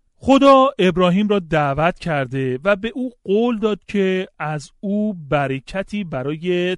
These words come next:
تمام دنیا بسازد. خدا توسط عیسی مسیح از ابراهیم برکتی برای تمام دنیا ساخت. عیسی مسیح از طریق خاندان ابراهیم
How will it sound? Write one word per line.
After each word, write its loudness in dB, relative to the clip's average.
تمام -8
دنیا -2
بسازد. -12
خدا 4
توسط -2
عیسی 0
مسیح -4
از -2
ابراهیم -2
برکتی -4
برای -2
تمام -6
دنیا -4
ساخت. -10
عیسی 0
مسیح -2
از -4
طریق -6
خاندان -4
ابراهیم -4